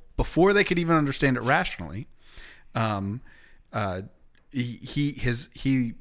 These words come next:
he said, like, you know, like, "My imagination was baptized since I was a teenager, since I read this book."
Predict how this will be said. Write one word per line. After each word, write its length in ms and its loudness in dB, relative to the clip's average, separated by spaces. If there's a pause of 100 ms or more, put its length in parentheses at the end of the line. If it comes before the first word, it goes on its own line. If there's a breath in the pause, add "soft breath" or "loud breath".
(340)
he 200 -2
said, 320 0
like, 320 -2
you 80 -4
know, 180 -6
like, 240 -8
"My 180 -2
imagination 680 -2
was 120 -6
baptized 760 -6
since 240 -8
I 80 -10
was 140 -12
a 40 -16
teenager, 640 -4
since 220 -10
I 60 -8
read 240 -8
this 160 -10
book." 640 -6